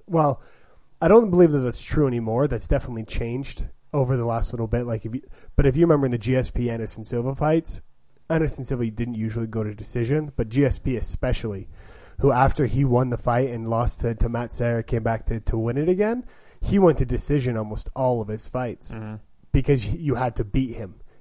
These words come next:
Speaker 1: Johnny Hendricks, everyone thought had beat him. You know, he would just kinda stay on the outside or out-wrestle. You know, Dan Hardy, he out-wrestled, but he never really,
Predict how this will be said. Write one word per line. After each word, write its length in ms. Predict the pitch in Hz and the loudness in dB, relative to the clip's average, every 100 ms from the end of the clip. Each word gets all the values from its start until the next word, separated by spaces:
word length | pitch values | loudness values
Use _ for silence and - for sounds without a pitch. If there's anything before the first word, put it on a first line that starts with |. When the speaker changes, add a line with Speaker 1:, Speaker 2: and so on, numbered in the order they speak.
| - - | -16 2
Speaker 1:
Johnny 260 | 143 139 | 2 4
Hendricks, 400 | 127 127 127 - | 0 0 -2 0
everyone 320 | 127 123 120 | -2 0 0
thought 200 | 117 117 | 0 0
had 160 | 113 110 | -2 -2
beat 160 | 117 117 | 0 2
him. 280 | 117 117 - - - | 0 -4 -14 -18 -6
You 100 | 120 | -2
know, 120 | 113 | 0
he 120 | 123 | 2
would 120 | 120 | 0
just 240 | 117 - - | 0 -4 -2
kinda 200 | 120 113 | -2 -2
stay 200 | 123 120 | -2 -2
on 120 | 113 | -2
the 120 | 113 | -2
outside 400 | 113 - 117 110 | -2 -2 -2 0
or 160 | 104 123 | -2 -2
out-wrestle. 680 | 135 123 110 127 113 131 127 | 0 0 4 4 4 2 2
You 120 | 127 | 2
know, 100 | 113 | 0
Dan 240 | 110 131 120 | 2 0 2
Hardy, 340 | 113 123 117 | 0 2 2
he 140 | 117 117 | 0 0
out-wrestled, 640 | 110 113 110 117 110 - | 0 0 0 0 -4 -2
but 100 | 110 | -2
he 140 | 123 | 0
never 220 | 151 143 | 2 4
really, 400 | 123 135 127 117 | 4 4 4 0